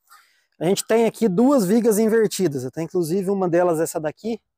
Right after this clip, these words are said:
No caso ela tá quinze centímetros acima da laje, provavelmente ela deve ter quinze centímetros a laje. Então uma viga de trinta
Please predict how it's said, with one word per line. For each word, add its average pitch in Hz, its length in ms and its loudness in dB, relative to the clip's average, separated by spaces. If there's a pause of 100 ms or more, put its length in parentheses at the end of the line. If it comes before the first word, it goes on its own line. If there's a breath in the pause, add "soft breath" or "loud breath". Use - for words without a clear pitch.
(560)
No 147 160 -4
caso 180 300 0
ela 185 140 0
tá 175 180 -2
quinze 240 340 -2
centímetros 180 560 -2
acima 190 360 -2
da 226 100 2
laje, 220 560 0 (160)
provavelmente 196 680 -2
ela 190 120 0
deve 185 180 2
ter 185 160 -4
quinze 190 340 -2
centímetros 190 560 -4
a 190 60 4
laje. 175 340 0
Então 170 140 -8
uma 185 100 -4
viga 202 240 -2
de 208 120 -6
trinta 254 500 0